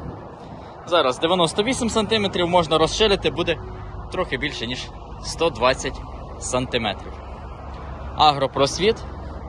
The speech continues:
тридцять чотири сантиметри. Так, по комплектації. У нас тут є підсилювач керма,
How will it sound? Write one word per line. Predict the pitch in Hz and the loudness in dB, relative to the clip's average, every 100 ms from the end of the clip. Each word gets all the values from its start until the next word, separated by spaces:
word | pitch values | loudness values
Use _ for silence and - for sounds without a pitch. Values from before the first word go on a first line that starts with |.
| - - - - - - - - - - - - - - | -12 -12 -10 -10 -10 -10 -10 -8 -8 -8 -8 -6 -6 -2
тридцять | - 170 - 185 - - - | 2 2 0 -4 -6 -8 -6
чотири | 135 127 139 135 135 - - - - - | -4 0 0 0 -4 -8 -10 -10 -10 -8
сантиметри. | - 131 117 98 92 - - - - - - - - - - - - 67 - - - - - - - - | -4 -4 -4 -4 -6 -8 -10 -10 -10 -8 -8 -6 -8 -8 -8 -8 -8 -8 -8 -6 -6 -6 -6 -6 -6 4
Так, | 160 107 - - - | 4 4 -2 -2 2
по | |
комплектації. | 180 202 190 - 147 117 - 165 - - - - - - - - - - - - | 4 4 4 6 6 6 0 -4 -4 -4 -6 -10 -10 -10 -12 -16 -16 -16 -14 2
У | |
нас | 147 127 | 2 4
тут | 123 - | 0 -2
є | 107 | -2
підсилювач | - - 185 151 - | -2 2 4 6 4
керма, | - 123 107 | 2 4 4